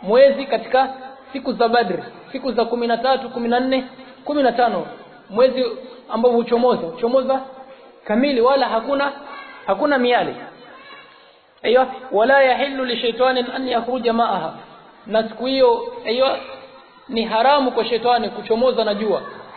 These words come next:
ni haramu kwa shetani kuchomoza kwa jua, kwani kazi-, katika hadithi nyingine, aiyo, shetani jua huwa linapochomoza huwa, huwa achomoza nayo, huwa anachomoza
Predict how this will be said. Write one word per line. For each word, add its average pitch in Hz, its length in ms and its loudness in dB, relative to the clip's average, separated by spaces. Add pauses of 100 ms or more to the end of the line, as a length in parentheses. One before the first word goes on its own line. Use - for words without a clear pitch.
(220)
ni 208 100 -6
haramu 240 320 0
kwa 226 100 0
shetani 254 440 -2 (500)
kuchomoza 254 560 2 (340)
kwa 220 120 2
jua, 226 240 4 (580)
kwani 262 240 2
kazi-, 226 280 -4
katika 214 280 -4
hadithi 247 360 -2
nyingine, 269 240 -2 (180)
aiyo, 269 220 0 (560)
shetani 247 500 2 (280)
jua 269 240 4
huwa 269 260 4
linapochomoza 247 800 0
huwa, 285 440 0 (920)
huwa 269 280 4
achomoza 254 520 2
nayo, 226 300 2 (800)
huwa 262 220 2
anachomoza 254 640 2